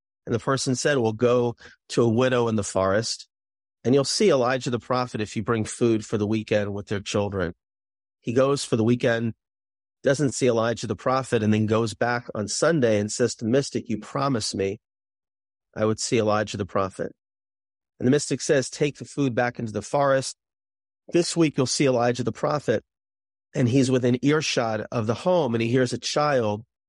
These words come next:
crying out to the mother and saying, "Mommy, where are we going to get food from for this Sabbath?" And the mother turns to the child and says, "Just like Elijah came last week,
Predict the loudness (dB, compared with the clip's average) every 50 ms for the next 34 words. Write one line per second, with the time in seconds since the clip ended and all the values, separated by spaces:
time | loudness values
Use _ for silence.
0 | _ _ _ _ _ _ -8 -4 -2 0 0 2 2 0 0 -2 -4 -4 -4 -2
1 | 2 2 2 2 2 0 -2 -2 -4 -4 -6 -10 _ _ -10 -8 -4 0 2 2
2 | 4 4 4 4 4 2 2 0 0 0 0 2 2 2 2 2 0 0 0 0
3 | 0 0 0 0 2 2 2 2 2 0 -2 -4 -4 -4 -6 -6 -4 -2 -2 -2
4 | -2 -4 -4 -2 -2 0 -2 -4 -6 -8 _ _ _ _ _ _ _ _ _ _
5 | _ _ -2 0 0 0 -2 0 0 0 0 0 0 -2 -4 -4 -8 _ _ _
6 | _ _ _ _ _ _ _ _ _ _ _ _ _ _ -4 0 2 4 4 4
7 | 2 0 -2 -4 -4 -2 0 0 0 -2 -4 -6 -8 -8 -8 -6 -4 -2 0 2
8 | 2 2 2 0 -2 -4 -8 -16 _ _ _ _ _ _ _ _ _ _ _ _
9 | -12 -10 -6 -4 -4 -4 -2 0 -2 -2 0 0 -2 -2 -2 -4 -2 0 2 2
10 | 2 0 0 -2 -2 -6 -6 -2 -2 0 0 2 2 0 0 0 -2 -6 -8 -8
11 | -8 -8 -10 -12